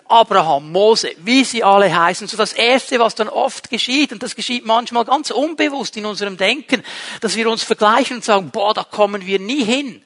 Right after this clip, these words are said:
das werden wir nie schaffen, die waren irgendwie in einer anderen Liga, die waren so völlig perfekt und so völlig gut und alles war richtig.“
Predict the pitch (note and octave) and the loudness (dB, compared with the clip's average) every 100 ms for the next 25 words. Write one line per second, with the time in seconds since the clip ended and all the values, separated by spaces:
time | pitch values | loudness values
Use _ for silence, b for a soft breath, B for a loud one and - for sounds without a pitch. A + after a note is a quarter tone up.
0 | B B - - G#3+ G#3+ G#3 A3+ A3+ D#4 | B B -10 -2 -2 -2 -6 -6 -2 -4
1 | - C#4+ D#4+ - G#3 G3 G3+ G#3+ A3+ G#3+ | -2 -2 -4 -4 -14 -10 -2 0 0 -2
2 | A#3+ C4+ B3+ A3+ B3+ B3 A3+ A3+ G#3+ A3 | -2 -2 -4 -6 -4 0 0 0 0 0
3 | B3 A#3 G#3+ C4+ D#4 C4+ B2+ B B - | -2 -4 -6 -2 0 4 2 B B -8
4 | G3+ A3 A3+ A3 A3+ - A3+ C4 C#4+ - | 0 2 0 -4 -8 -4 -2 -2 -4 -8
5 | B3 A#3+ B3+ - A3 G#3+ A3 C#4 B3+ B3 | -4 0 -2 -2 -14 -6 -4 -4 -6 -8
6 | C4+ C#4 G#3 G#3+ C#4+ A3 A3+ A#3+ C4 - | -8 -8 -2 -2 -2 0 0 2 -4 -8